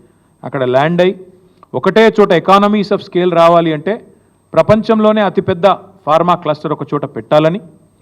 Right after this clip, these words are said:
దాని చుట్టూ ఒక బఫర్ లాగా మెయింటైన్ చేస్తూ, చుట్టుపక్కల ఊర్లలో కూడా పొల్యూషన్ అనే ప్రాబ్లం రాకుండా, అప్పటికి జీరో ఎఫ్లూయెంట్ డిశ్చార్జ్ అని పెట్టినా,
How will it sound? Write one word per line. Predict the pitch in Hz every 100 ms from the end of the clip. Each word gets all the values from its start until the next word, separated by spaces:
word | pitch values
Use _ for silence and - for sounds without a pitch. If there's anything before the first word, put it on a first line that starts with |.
| _ _ _ 127
దాని | 170 165
చుట్టూ | 180 220
ఒక | 196
బఫర్ | 131 151 175 214
లాగా | 220 214
మెయింటైన్ | 190 180 190 180
చేస్తూ, | 175 196
చుట్టుపక్కల | 180 143 180 180 170
ఊర్లలో | 151 185 185 180
కూడా | 175 165 147 - _ _ _ 143
పొల్యూషన్ | 165 175 190
అనే | 175 160
ప్రాబ్లం | - 147 175 160
రాకుండా, | 135 151 190 185 202 208 - _ _ _ 104
అప్పటికి | - 160
జీరో | 117 156 202
ఎఫ్లూయెంట్ | 190 196 196 196
డిశ్చార్జ్ | 165 - 190 175
అని | 160
పెట్టినా, | 151 180 185